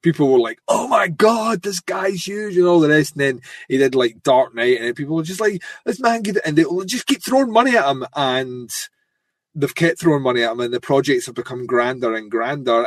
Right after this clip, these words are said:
And I think all these movies are technically really interesting movies,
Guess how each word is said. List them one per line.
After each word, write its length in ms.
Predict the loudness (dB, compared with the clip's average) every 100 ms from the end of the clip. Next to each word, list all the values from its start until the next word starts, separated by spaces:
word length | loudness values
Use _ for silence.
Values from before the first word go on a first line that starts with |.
| -2
And 360 | -8 -10 -18 _ _ _ _ _ -4
I 140 | -2
think 260 | -2 -4 -4
all 140 | -2 0
these 180 | 0
movies 640 | 0 0 0 -6 -8 -10 -14 _ -8
are 180 | -6 -8 -8
technically 600 | 0 0 0 -4 2 2
really 400 | 4 4 4 2
interesting 520 | -2 -4 -4 -4 -6
movies, 480 | -2 0 -2 -6